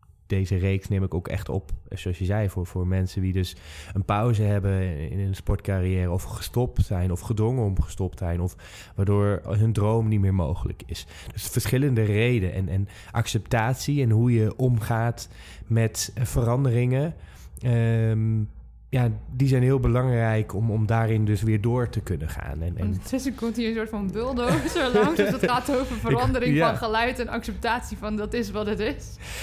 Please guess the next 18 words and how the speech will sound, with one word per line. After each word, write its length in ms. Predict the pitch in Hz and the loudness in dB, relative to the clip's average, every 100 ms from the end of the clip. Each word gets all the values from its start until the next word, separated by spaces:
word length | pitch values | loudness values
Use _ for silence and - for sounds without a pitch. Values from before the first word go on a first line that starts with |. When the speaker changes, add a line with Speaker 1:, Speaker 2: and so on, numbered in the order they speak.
| - | -2
Speaker 1:
Dus 300 | 131 123 254 262 262 | 2 2 0 -4 -6
Speaker 2:
<laughs> 220 | - 240 | -6 -4
Speaker 1:
ik, 260 | - 127 - | -2 -2 0
eh, 180 | 131 123 | 2 4
hoop 180 | 135 | 2
dat 140 | 135 123 | 0 -2
je 80 | 135 | -2
ons 140 | 113 | -2
nog 160 | 131 113 | -2 0
kan 180 | 117 | 0
verstaan, 340 | 110 110 117 120 | 0 0 2 2
Speaker 2:
Ik 40 | |
Speaker 1:
mensen, 220 | 120 117 127 | 2 0 0
Speaker 2:
denk 140 | 123 | 0
het 100 | 117 | -2
Speaker 1:
maar 100 | 170 180 - 113 | -8 -10 -8 -2
Speaker 2:
wel. 140 | 135 | 4
Speaker 1:
en, 340 | 131 131 131 | 4 6 4